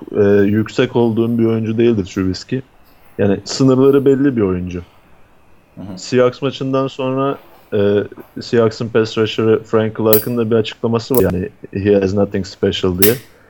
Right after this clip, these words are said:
Speaker 1: Yani ben de aynı düşüncedeyim aslında onunla.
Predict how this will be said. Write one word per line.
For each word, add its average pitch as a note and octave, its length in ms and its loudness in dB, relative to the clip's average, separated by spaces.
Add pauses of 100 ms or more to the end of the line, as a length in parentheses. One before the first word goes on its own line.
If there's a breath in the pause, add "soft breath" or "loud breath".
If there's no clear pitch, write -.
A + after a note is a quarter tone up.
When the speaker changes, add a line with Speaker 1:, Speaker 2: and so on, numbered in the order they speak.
(140 soft breath)
Speaker 1:
Yani G2+ 220 0
ben A#2 240 2
de A2 40 2
aynı A2+ 580 0
düşüncedeyim F#2 600 -4
aslında F2+ 380 -4
onunla. F2 380 -2